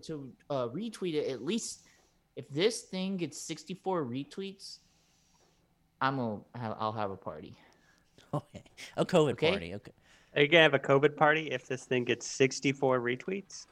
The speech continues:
Speaker 1: Yeah, I'll have a pizza party. Go
Speaker 3: Okay,
Speaker 1: pizza
Speaker 3: so
Speaker 1: party.
Speaker 3: there's
Speaker 1: So
Speaker 3: already three retweets 'cause I'm gonna give it one.
Speaker 1: Thank you. And
Speaker 3: Clay
Speaker 1: Clay?
Speaker 3: should give it one.
Speaker 1: And I'm sure Bud will 'cause Bud helped make it.
Speaker 3: Yeah, and then, uh, oh, there's four.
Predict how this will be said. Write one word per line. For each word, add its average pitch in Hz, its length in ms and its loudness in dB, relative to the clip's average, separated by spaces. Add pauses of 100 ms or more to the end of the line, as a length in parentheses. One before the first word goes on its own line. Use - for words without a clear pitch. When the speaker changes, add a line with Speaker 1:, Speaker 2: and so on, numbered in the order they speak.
Speaker 1:
Yeah, 139 120 -4
I'll 131 60 -2
have 135 120 -2
a 127 60 -4
pizza 127 280 -12
party. - 340 -14 (440)
Go 131 100 -2
Speaker 3:
Okay, 123 180 2
Speaker 1:
pizza 117 80 -6
Speaker 3:
so 131 320 6
Speaker 1:
party. - 60 -12 (480)
Speaker 3:
there's 127 140 2
Speaker 1:
So 160 60 10
Speaker 3:
already 190 360 8
three 139 460 6
retweets 110 840 -6 (160)
'cause 123 160 -4
I'm 156 180 4
gonna 170 140 0
give 120 180 -2
it 98 100 -10
one. 101 300 -14 (680)
Speaker 1:
Thank 127 220 -8
you. 85 160 -14 (460)
And 120 80 -10
Speaker 3:
Clay 160 180 6
Speaker 1:
Clay? 214 100 2
Speaker 3:
should 151 120 -6
give 170 160 0
it 120 100 -4
one. 110 340 -6 (680)
Speaker 1:
And 113 280 -6
I'm 117 160 -2
sure 131 160 -2
Bud 110 320 2
will 117 160 0
'cause 113 200 -8
Bud 107 240 -2
helped 98 360 -6
make 92 260 -12
it. 139 160 -10 (400)
Speaker 3:
Yeah, 107 280 -4 (140)
and 139 200 4
then, 139 200 6
uh, 117 360 -2 (440)
oh, 190 120 10
there's 175 260 8
four. 160 360 8